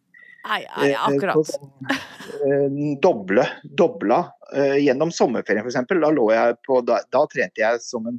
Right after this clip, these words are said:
Speaker 2: toppidrettsutøver. Og det er ikke bærekraftig.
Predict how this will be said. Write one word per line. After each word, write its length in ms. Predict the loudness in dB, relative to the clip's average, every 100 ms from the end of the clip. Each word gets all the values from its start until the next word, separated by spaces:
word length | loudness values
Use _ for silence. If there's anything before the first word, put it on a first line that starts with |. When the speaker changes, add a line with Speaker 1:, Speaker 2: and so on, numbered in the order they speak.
| -6
Speaker 2:
toppidrettsutøver. 800 | -6 -6 -10 -14 -6 -2 -2 -2
Og 160 | 0 2
det 140 | 2
er 180 | 2 0
ikke 160 | 0 0
bærekraftig. 600 | 2 0 0 -4 -4